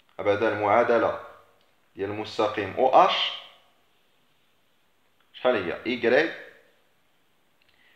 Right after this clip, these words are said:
شحال هو الميل؟ هي ناقص واحد على ثلاثة إكس زائد واحد العدد بي.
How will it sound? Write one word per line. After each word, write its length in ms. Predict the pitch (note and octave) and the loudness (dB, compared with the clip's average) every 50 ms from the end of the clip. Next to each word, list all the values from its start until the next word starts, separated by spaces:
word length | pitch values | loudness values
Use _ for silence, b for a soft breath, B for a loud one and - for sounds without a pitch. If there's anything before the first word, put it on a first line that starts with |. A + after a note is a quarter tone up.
| b b | b b
شحال 380 | - - - F3+ F#3 F#3 F3 | -2 4 4 4 6 6 6
هو 80 | F#3 F3 | 6 6
الميل؟ 420 | E3 D3+ D3 B2 G#2+ F#2+ F2 D#2+ - - - _ _ _ _ - - | 6 6 4 2 0 0 -4 -10 -14 -20 -20 _ _ _ _ -18 -10
هي 180 | F2 G2 G2+ | -6 -6 -4
ناقص 460 | G#2 A#2 B2+ B2+ - A#2 G#2+ - - | -2 0 -2 -2 -2 -6 -12 -8 -4
واحد 260 | G2+ A2 A2 G#2 G2 F#2 | -2 -2 -2 -2 -4 -4
على 220 | F2 G#2 G#2 G2+ - | -4 -4 -4 -4 -4
ثلاثة 480 | G2+ G2 F#2+ - - D#2 - - - - - - _ _ _ _ _ _ _ _ _ _ _ _ _ _ _ _ _ _ - B2+ | -4 -4 -4 -4 -6 -6 -6 -6 -10 -18 -20 -20 _ _ _ _ _ _ _ _ _ _ _ _ _ _ _ _ _ _ -16 -14
إكس 480 | D3+ E3+ E3 - - - - - - _ _ _ _ _ _ _ _ _ _ _ _ | -12 -12 -12 -14 -18 -18 -18 -20 -20 _ _ _ _ _ _ _ _ _ _ _ _
زائد 400 | - - A2 B2 - - D#3 - | -12 -6 -2 -2 -2 -2 -4 -4
واحد 220 | C3 C3+ B2 - F#2+ | -2 -4 -4 -4 -4
العدد 560 | G2 G2 G#2+ A#2 - C3 - - - - - | -2 0 0 0 0 0 -4 -4 -8 -12 -8
بي. 120 | - - | -8 -8